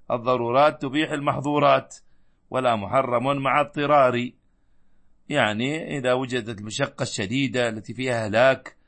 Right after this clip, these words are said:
للمال أو النفس أو العرض أو العقل، فهنا الضرورات تبيح المحظورات. ثم أيضًا ذكر قاعدة ثالثة: تحت هذه القاعدة الكبرى، المشقة تجلب التيسير،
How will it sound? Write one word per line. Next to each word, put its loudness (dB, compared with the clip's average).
للمال 0
أو 0
النفس -4
أو -2
العرض 0
أو 0
العقل، -2
فهنا 0
الضرورات 2
تبيح -6
المحظورات. -2
ثم -2
أيضًا 0
ذكر -2
قاعدة -2
ثالثة: 0
تحت -6
هذه 2
القاعدة -2
الكبرى، 2
المشقة -4
تجلب -6
التيسير، -2